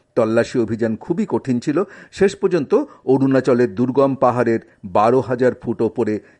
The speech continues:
চীন সীমান্ত ঘেঁষা একটি জায়গায় বিমানটির ধ্বংসাবশেষ খুঁজে পাওয়া যায়। বায়ুসেনার আটজন পর্বতারোহী আজ কোনো মতে সেখানে পৌঁছতে পেরেছেন। তাঁরা জানিয়েছেন,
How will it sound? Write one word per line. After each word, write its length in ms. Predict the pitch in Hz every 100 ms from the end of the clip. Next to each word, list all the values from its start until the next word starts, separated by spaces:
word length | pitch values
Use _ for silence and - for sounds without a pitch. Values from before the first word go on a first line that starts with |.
| _ -
চীন 300 | 170 180 190
সীমান্ত 460 | - 143 127 120 123
ঘেঁষা 300 | 107 117 113
একটি 280 | 107 - 107
জায়গায় 420 | 104 95 110 226 - _ -
বিমানটির 480 | 123 110 107 117 90
ধ্বংসাবশেষ 680 | 107 101 110 101 - 95 - - _ -
খুঁজে 260 | 135 107
পাওয়া 240 | 95 92 85
যায়। 260 | 82 80 - _ _ _ -
বায়ুসেনার 600 | 107 127 131 - 127 123 -
আটজন 500 | 110 131 117 135 123
পর্বতারোহী 800 | 113 117 110 123 135 123 101 196 - - 104
আজ 240 | 110 -
কোনো 320 | - 131 160
মতে 260 | 165 151 135
সেখানে 340 | 135 120 117
পৌঁছতে 440 | 107 120 127 - 123
পেরেছেন। 440 | 120 117 151 214 - - -
তাঁরা 220 | 120 117
জানিয়েছেন, 580 | 113 123 151 156 165